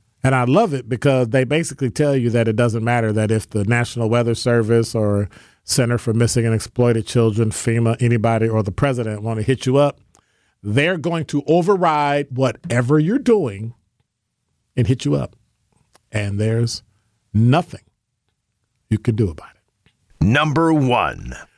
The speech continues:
Speaker 1: This afternoon, emergency crews responded to a fatal crash on the city's north side. Um, this is from C B S fifty-eight. It happened near the intersection of Locust and Richards, where they say a thirty-four-year-old driver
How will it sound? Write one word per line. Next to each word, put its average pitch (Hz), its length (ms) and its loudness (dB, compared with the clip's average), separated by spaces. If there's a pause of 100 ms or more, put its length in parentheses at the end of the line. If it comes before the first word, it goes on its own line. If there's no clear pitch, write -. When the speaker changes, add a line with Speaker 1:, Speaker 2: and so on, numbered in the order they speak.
(180)
Speaker 1:
This 170 160 2
afternoon, 208 540 0
emergency 185 480 -2
crews 147 340 2
responded 139 460 0
to 143 120 2
a 104 60 0
fatal 131 400 -2
crash 120 480 -2
on 110 140 -4
the 98 80 -6
city's 110 360 0
north 110 200 2
side. 92 480 -4 (800)
Um, 101 220 0
this 110 180 -2
is 110 80 -4
from 104 160 -2
C 110 180 0
B 110 120 2
S 104 160 -2
fifty-eight. 110 440 0
It 104 100 -2
happened 113 280 0
near 117 80 0
the 117 140 0
intersection 117 480 -2
of 107 120 0
Locust 117 360 0
and 113 100 0
Richards, 120 340 -2
where 120 140 0
they 120 100 0
say 123 220 -4
a 113 80 -2
thirty-four-year-old 190 800 0
driver 156 480 0